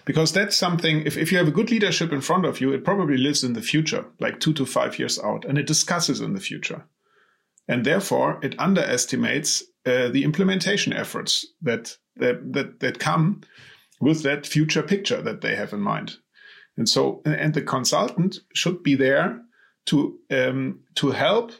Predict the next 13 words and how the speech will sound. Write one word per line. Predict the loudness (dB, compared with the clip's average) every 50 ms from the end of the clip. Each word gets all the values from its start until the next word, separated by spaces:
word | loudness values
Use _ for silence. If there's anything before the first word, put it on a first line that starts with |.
| _ _ _ _ _ _ _ -14 -2
build | 0 2 2 2 2 0 -4 -10 -8
the | -4 -4 -2
picture | -2 -2 -2 -2 -2 -2 0 0
of | 0 0 -2 -6 -6 -4
what | -4 -2 0
is | 0 0 0 -2 -4 -8 _ _ -4
possible | -2 -2 0 -2 -2 -2 -2 -2 -2 -2 -2 -4 -6
in, | -4 -4 -4 -4 -4 -4
in, | -4 -4 -4 -4 0
in | 2 2
its | 2 2 2 0
own | 0 0 0 0
power | 0 2 2 2 4 2 2 0 -2